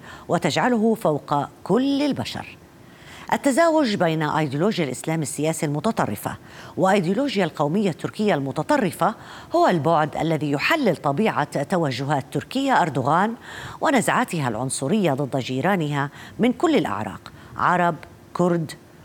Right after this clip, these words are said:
أوروبيون. سنة ألفين وثمانية عشر وبعد الانتخابات التركية، نشرت مجلة إيكونومست تحليلا حمل عنوان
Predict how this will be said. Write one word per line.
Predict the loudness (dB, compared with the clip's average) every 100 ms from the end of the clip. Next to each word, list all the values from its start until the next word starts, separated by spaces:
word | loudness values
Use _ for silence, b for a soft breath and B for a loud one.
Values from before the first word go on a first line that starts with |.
| -2
أوروبيون. | 0 0 -2 -4 0 2 2 0 -6 -20 -20 -20 -20 -20 -20 -20 -20 -20 -20 -20 B B B B B
سنة | 2 4 4
ألفين | 2 2 2
وثمانية | 2 2 2 2 0 2
عشر | 0 2 2
وبعد | 4 2 0
الانتخابات | -4 -4 -2 0 0
التركية، | -2 -8 -8 -12 -12 -18 B B B B
نشرت | 0 4 2 2 0
مجلة | 0 0 0 -2
إيكونومست | -4 0 0 0 0 -4 -6 -4
تحليلا | -2 -2 0 2 0
حمل | 0 0 2 2
عنوان | 0 2 2 2 0